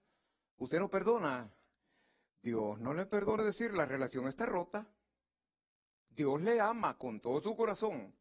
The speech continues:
pero la relación con Dios está rota. Su oración no llega. Arregle su cuestión, hombre. ¿Se acuerda la palabra clave mágica? "Perdóname, perdóname". Ahí se acabó todo.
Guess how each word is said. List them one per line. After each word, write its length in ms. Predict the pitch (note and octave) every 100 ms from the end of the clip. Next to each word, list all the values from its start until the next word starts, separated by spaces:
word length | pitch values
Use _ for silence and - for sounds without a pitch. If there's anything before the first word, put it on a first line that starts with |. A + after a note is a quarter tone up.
| _
pero 240 | D#3 C#3
la 100 | C3
relación 480 | B2 B2 A#2 A2+ A2
con 200 | E3 G3
Dios 240 | C#3 B2+ E3
está 220 | D#3 E3+
rota. 440 | B2+ C3 - E2+ - _
Su 220 | - - C#3
oración 360 | C3 B2+ A2
no 100 | B2+
llega. 420 | E3+ G#2+ F#2+ G#2+ - _ _ _ _ _ _ _ _ _ _ _
Arregle 520 | B3+ D4 D#4 D#4+ D4 C#4+
su 140 | C#4
cuestión, 460 | C4+ C4+ D#4 D#4 D#4
hombre. 400 | D4 B3 G#3 E3+ - _ -
¿Se 140 | A3
acuerda 300 | A3 B3+ C#4
la 120 | C4+ -
palabra 380 | B3 C#4 C4+
clave 400 | C4 C#4+ D#4 D4
mágica? 580 | C#4+ D#4+ E4+ E4+ C#4 D4+ - - _ _ _
"Perdóname, 540 | G#3+ A3 A#3+ A#3 G#3
perdóname". 520 | - A3+ A3+ B3 B3 B3
Ahí 100 | G#4+
se 80 | G#4
acabó 260 | - A4+
todo. 340 | A4 A#4+ A#4